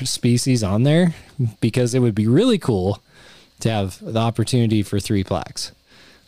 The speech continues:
It gives crazy people like me and other anglers a reason to go chase some of these other species. And we might spend some extra money traveling to other parts of the state, supporting that part of the state's economy, because that fish is only found in that part of the state. So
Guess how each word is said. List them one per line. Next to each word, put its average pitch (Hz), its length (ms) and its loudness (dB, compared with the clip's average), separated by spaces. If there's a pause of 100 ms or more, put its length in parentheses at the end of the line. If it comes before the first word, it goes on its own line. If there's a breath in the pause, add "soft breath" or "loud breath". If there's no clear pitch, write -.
It 117 120 -2
gives 120 400 -2
crazy 107 320 0
people 110 320 -2
like 104 240 -2
me 104 280 0
and 92 200 -2 (140)
other 131 220 0
anglers 123 640 0 (260 loud breath)
a 113 120 0
reason 120 400 0
to 107 60 0
go 107 140 0
chase 113 280 -2
some 113 160 -2
of 101 80 0
these 104 200 0
other 101 220 0
species. 104 580 -2 (560 loud breath)
And 127 120 0
we 151 100 4
might 147 240 2
spend 147 260 0
some 143 140 -2
extra 147 260 0
money 143 340 4 (100)
traveling 131 400 0
to 123 200 0
other 123 220 2
parts 131 320 -2
of 127 120 2
the 127 80 0
state, - 440 -2 (480 loud breath)
supporting 117 420 -2
that 113 160 0
part 127 180 0
of 117 60 2
the 113 80 2
state's 117 360 -2
economy, 117 420 0
because 104 360 -2
that 104 200 -2
fish 117 240 -2
is 104 140 -4
only 110 340 -2
found 101 320 -2
in 95 100 -4
that 92 160 -8
part - 220 -10
of - 100 -10
the - 60 -6
state. - 420 -6
So 101 380 -2